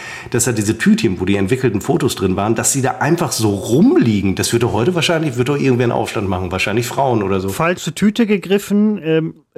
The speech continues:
Speaker 2: ist ja vielleicht auch irgendwie nur der Geburtstag von Tante Hertha oder was weiß ich was. Ähm, ich hab bei mir im Keller Fotos gefunden, also ich hab die f-, verklappt, weil Vormieter oder so, das war datenschutztechnisch alles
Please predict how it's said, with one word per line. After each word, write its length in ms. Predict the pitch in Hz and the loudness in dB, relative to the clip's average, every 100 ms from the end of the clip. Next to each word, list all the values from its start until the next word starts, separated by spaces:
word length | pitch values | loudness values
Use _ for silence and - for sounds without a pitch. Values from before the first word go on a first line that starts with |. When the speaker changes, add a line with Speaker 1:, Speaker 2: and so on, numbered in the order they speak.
| 156 147 | -18 -4
Speaker 2:
ist 200 | 175 - | -2 0
ja 200 | 160 147 | 0 0
vielleicht 440 | - 143 151 151 | -2 -2 -2 0
auch 80 | 147 | 0
irgendwie 260 | 143 151 156 | 0 -2 -2
nur 140 | 151 | 0
der 100 | 139 | 0
Geburtstag 440 | 127 117 160 - 143 | -2 0 -2 -2 -2
von 140 | 147 | -2
Tante 280 | 147 135 127 | -2 -4 -2
Hertha 420 | 151 185 175 165 | -2 0 0 0
oder 160 | 139 135 | 0 -2
was 180 | 120 | -2
weiß 180 | 120 120 | -4 -6
ich 200 | 175 - | -8 -4
was. 240 | 196 196 - | -4 -4 -4
Ähm, 320 | 143 139 143 147 | 0 0 0 -4
ich 160 | 151 - | -4 -4
hab 100 | - | -2
bei 140 | 156 | 0
mir 180 | 151 165 | 2 0
im 120 | 143 | 0
Keller 260 | - 160 139 | -2 -2 -2
Fotos 400 | - 190 190 - | -2 -2 -2 -4
gefunden, 680 | 165 185 180 170 170 175 - | -4 -2 -2 0 -2 -2 -2
also 400 | 139 135 139 139 _ _ _ | -4 0 0 -2 _ _ _
ich 200 | - - _ _ _ - | -16 -16 _ _ _ -8
hab 120 | 156 | -6
die 80 | 151 | -8
f-, 180 | - - _ _ _ _ _ _ - | -10 -14 _ _ _ _ _ _ -8
verklappt, 520 | 139 - 190 - - | -6 -2 -2 -4 -4
weil 220 | 143 131 | -2 -2
Vormieter 580 | - 156 156 170 175 170 | -2 -2 0 0 0 2
oder 220 | 156 156 | 2 0
so, 200 | 135 160 | 2 2
das 220 | 156 139 | 2 0
war 140 | 139 131 | -2 0
datenschutztechnisch 880 | 135 160 160 160 - 147 131 135 139 | -2 -2 -4 -6 -4 -6 -4 -6 -4
alles 420 | 131 131 - | -2 -4 -6